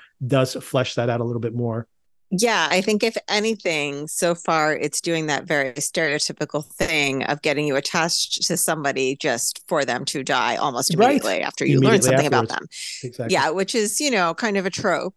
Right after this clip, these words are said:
Speaker 2: I think. And, you know, <laughs> so maybe we'll learn about all the characters that <laughs> way as they die off one by one. I don't know.
Speaker 1: And that's,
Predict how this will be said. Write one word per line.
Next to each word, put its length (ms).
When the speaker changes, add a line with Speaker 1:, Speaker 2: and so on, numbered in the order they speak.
Speaker 2:
I 140
think. 440
And, 260
you 100
know, 300
<laughs> 320
so 100
maybe 300
we'll 160
learn 160
about 180
all 160
the 80
characters 500
that 220
<laughs> 100
way 220
as 300
they 140
die 340
off 220
one 260
by 160
one. 260
I 100
don't 160
know. 100
Speaker 1:
And 140
that's, 240